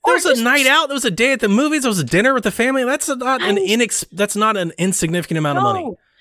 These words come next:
Speaker 2: I used to do this with books and movies too. And what I've discovered is, like, Game Pass is really more of an enabler of me doing the thing I should be doing,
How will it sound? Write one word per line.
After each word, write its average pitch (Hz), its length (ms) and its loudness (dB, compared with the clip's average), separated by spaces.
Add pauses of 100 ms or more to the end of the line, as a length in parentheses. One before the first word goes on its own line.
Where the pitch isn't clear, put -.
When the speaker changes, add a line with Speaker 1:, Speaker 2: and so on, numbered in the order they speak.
(220)
Speaker 2:
I - 40 0
used 370 140 2
to - 60 -10
do 320 100 0
this 269 160 -2
with 208 140 -4
books 233 240 -2
and 214 80 0
movies 233 280 0
too. 247 100 -2
And 202 100 -2
what 190 80 -4
I've 185 140 0
discovered 220 440 0
is, 175 160 0
like, 165 280 -2 (460)
Game 262 200 2
Pass 294 240 0
is 220 160 -2
really 226 200 2
more 208 200 0
of 196 80 -4
an 185 80 0
enabler 185 520 0
of 175 100 -2
me 185 200 0
doing 180 240 0
the 175 80 -2
thing 175 180 -4
I 151 60 -2
should 311 260 -2
be 240 100 -2
doing, 156 340 -2